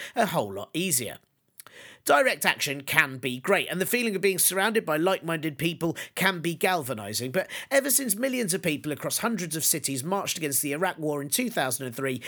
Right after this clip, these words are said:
to the deafening sound of the then Labour government sticking its fingers in its ears and singing, "La, la, la, la, la, la, la," I've been wondering if protests are the way forward to making those for whom the message is intended pay any attention at all.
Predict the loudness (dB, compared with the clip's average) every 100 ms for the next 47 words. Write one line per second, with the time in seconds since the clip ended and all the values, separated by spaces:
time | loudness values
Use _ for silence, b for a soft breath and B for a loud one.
0 | B -2 -2 0 -2 -2 -2 0 2 2
1 | 2 -2 -4 -4 0 0 2 0 0 -2
2 | -4 -4 -4 -6 0 0 2 -2 -2 -2
3 | -2 -2 -2 -2 -2 -2 -2 -2 -4 -2
4 | -2 -2 -4 B B 2 2 4 2 2
5 | 2 2 0 0 -2 0 0 2 0 0
6 | B B 2 2 2 0 -2 0 0 0
7 | 0 2 2 2 0 0 2 2 2 0
8 | 0 -2 -2 -2 -2 -6 -8 B -2 0
9 | 0 -2 2 2 2 0 0 0 -2 -2
10 | 0 0 -2 -4 -2 -2 -2 -2 -6 -8
11 | B -2 -2 -2 -6 -4 -4 -2 -4 -4
12 | -6 -2 2 2 -2